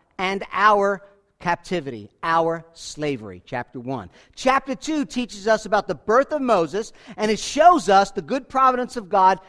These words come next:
and his promises, that God keeps his promises. Chapter three, the burning bush, reveals the good providence of God and his presence.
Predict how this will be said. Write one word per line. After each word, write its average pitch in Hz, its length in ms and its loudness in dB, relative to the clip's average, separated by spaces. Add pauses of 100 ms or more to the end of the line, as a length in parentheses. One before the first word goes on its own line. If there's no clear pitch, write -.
(220)
and 269 400 -2 (120)
his 254 200 -4
promises, 262 560 2
that 190 160 -2
God 214 200 2 (360)
keeps - 360 -2
his 196 160 -6
promises. 160 1000 -8 (1080)
Chapter 226 320 2
three, 294 320 0
the 214 120 0
burning 226 320 0
bush, 185 520 0 (460)
reveals 226 340 4
the 214 80 -2
good 240 340 -4
providence 269 540 0
of 190 140 -4
God 220 340 6
and 196 240 -6
his 190 340 -4 (360)
presence. - 800 -12